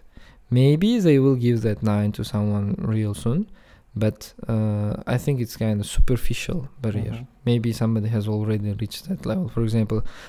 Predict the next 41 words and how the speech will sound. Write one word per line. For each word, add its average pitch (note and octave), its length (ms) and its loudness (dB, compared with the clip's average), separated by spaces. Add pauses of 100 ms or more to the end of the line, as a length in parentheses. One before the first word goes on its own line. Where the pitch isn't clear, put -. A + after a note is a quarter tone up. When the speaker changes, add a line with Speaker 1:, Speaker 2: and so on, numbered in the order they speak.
(100)
Speaker 1:
I've A#2 220 4
seen A#2 220 2
Dilmurad A2 360 2
Agias G#2 420 -2
break G#2+ 260 2
down. A#2 300 2 (560)
He - 160 0
was B2 220 6
only B2+ 460 4 (440)
short - 420 8
of A2+ 160 4
one, A#2 560 6 (280)
uh, F3+ 200 0
criteria A2 760 0 (120)
from G#2+ 220 0
task G#2+ 320 -2
two. - 140 -4
If - 300 -4
he A#2 140 -2
got, A2 600 -2
uh, A2+ 220 -2
nine A2 340 4
from G#2+ 460 -2
either G#2+ 240 -2
grammar C3 500 0 (120)
or A2 180 -2
vocabulary A#2 640 -2
or A2 40 -2
maybe G#2+ 300 -4 (240)
coherence A2+ 420 0
and G#2+ 120 -2
cohesion, C3 540 0 (360)
his A#2+ 240 -2
overall B2+ 420 4
writing A#2 360 2
task A2 280 -2
two A#2 100 0
would A2+ 140 0
have G#2+ 140 -4
been G#2 160 2
nine. G2+ 260 -2